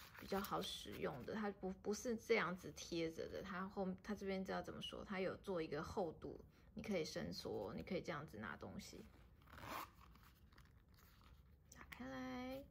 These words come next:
卡片的部分呢，大概我这边打七八，七八张卡，一样是可以放进去的。所以如果你是要出门的话，你可能简单拿，简单讲，甚至他拿一些，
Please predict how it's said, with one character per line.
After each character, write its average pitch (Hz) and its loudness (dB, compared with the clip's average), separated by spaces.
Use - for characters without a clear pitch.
卡 - -2
片 349 0
的 302 4
部 294 2
分 285 4
呢， 233 2
大 233 2
概 226 6
我 180 4
这 196 0
边 185 4
打 170 -2
七 - -2
八， 185 4
七 - -4
八 196 8
张 180 0
卡， - -6
一 196 -4
样 180 2
是 - -4
可 - -6
以 - -2
放 - -4
进 - -6
去 - -10
的。 - -10
所 247 4
以 254 10
如 247 8
果 226 10
你 190 4
是 196 2
要 214 6
出 208 -2
门 202 2
的 - -2
话， 196 2
你 196 0
可 220 2
能 170 -2
简 175 -2
单 277 6
拿， 247 8
简 196 6
单 349 6
讲， 214 8
甚 247 4
至 233 2
他 240 2
拿 180 4
一 185 -2
些， 185 4